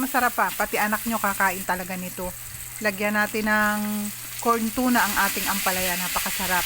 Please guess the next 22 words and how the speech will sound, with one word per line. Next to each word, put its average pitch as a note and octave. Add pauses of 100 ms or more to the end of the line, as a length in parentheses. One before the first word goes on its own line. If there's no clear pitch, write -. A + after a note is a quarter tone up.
(160)
Pati G3+
bata A3
kumakain G3+
nito, F#3+
mga F#3
besh. F#3
Subukan F#3+
nyo F#3+
sa G#3
inyong F#3 (200)
menu G#3
araw-araw. F#3 (640)
Huwag A3+
naman C4+
araw-araw, A#3
magsasawa G3+
pala F#3+
kayo F#3+
dito F#3+
pag G3
araw-araw, F3
syempre. F3